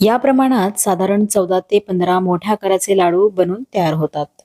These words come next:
एखाद्या कोरड्या स्टीलच्या डब्यामध्ये भरून ठेवा,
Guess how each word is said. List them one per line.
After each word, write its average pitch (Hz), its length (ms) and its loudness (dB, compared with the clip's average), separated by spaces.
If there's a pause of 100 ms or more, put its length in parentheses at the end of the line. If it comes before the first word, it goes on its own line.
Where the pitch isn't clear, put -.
(1040)
एखाद्या 208 440 2
कोरड्या 196 680 0
स्टीलच्या 196 440 0
डब्यामध्ये 180 400 0
भरून 180 320 -6
ठेवा, 160 320 -2